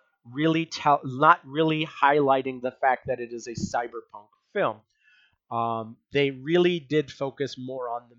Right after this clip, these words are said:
mystery, and they kind of glossed over the whole squib thing and the netware type device. And yeah, it was just a kind of device that moved the story along in the film.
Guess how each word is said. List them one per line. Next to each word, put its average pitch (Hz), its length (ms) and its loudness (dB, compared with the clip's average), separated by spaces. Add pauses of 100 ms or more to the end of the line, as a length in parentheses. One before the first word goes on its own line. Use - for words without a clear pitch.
mystery, 151 720 -6 (200)
and 131 160 -6
they 131 100 -4
kind 220 340 2
of 180 140 0
glossed 156 640 -4
over 139 380 -6
the 117 140 -8
whole 131 380 -10
squib - 560 -8
thing 131 500 2 (300)
and 117 260 -8
the 117 80 -4
netware 127 880 -2 (320)
type 127 320 -4
device. 151 560 4 (320)
And 131 180 -6
yeah, 143 360 4 (260)
it 143 240 0
was 143 260 -2
just 165 380 4
a 147 80 2
kind 143 360 -2
of 131 200 0 (180)
device 135 680 2
that 127 240 2 (200)
moved 139 300 -12 (160)
the 131 80 -8
story 135 440 -8
along 147 420 0
in 190 140 -8
the 185 100 -8
film. 196 400 -6